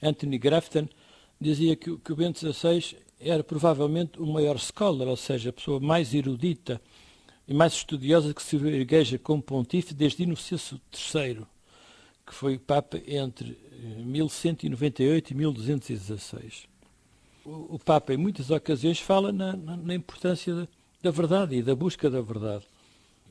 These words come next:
Aliás, citando, enfim, São João,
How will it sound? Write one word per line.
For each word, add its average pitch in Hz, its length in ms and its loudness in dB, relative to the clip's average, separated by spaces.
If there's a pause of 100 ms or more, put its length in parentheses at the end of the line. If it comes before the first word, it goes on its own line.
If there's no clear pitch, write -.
Aliás, 117 480 -2 (240)
citando, 131 640 -4 (280)
enfim, 120 320 -12 (480)
São 123 260 -4
João, 147 520 2